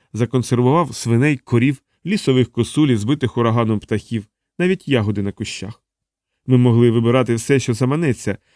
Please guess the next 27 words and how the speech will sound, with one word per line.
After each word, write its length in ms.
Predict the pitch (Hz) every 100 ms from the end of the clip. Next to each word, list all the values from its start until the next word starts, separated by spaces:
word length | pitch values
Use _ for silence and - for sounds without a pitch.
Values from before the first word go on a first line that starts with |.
| _
розморожувати 720 | 185 170 127 131 143 117 110
та 120 | 107 107
готувати. 600 | 113 110 92 90 - - _ _ _ _ -
Крім 200 | 123 113
того, 260 | 123 127
серед 300 | 117 117 117
руїн 260 | 120 123 110
Болівара 480 | 117 123 147 117 101 _ -
можна 320 | 123 127 123
було 180 | 120 120
відкопати 540 | 117 - 110 135 113 110
цілі 280 | - 117
тони 300 | 113 131 113
консервованих 760 | 110 113 110 117 120 113 113 110
продуктів, 540 | 147 131 95 - - _ _ _ _ _ -
а 120 | 123
населення 480 | 123 - 120 120 117
Сан-Лоренцо 640 | 127 117 117 143 143 107
складалося 560 | - 113 143 127 - 107
лише 280 | 104 -
з 100 | 95
нас. 320 | 87 87 - _ _ _ _ _ _
Отже, 260 | 214 226 147
ми 160 | 131 127
мали 280 | 123 117
що 180 | 107 143
їсти, 420 | 156 190 - 139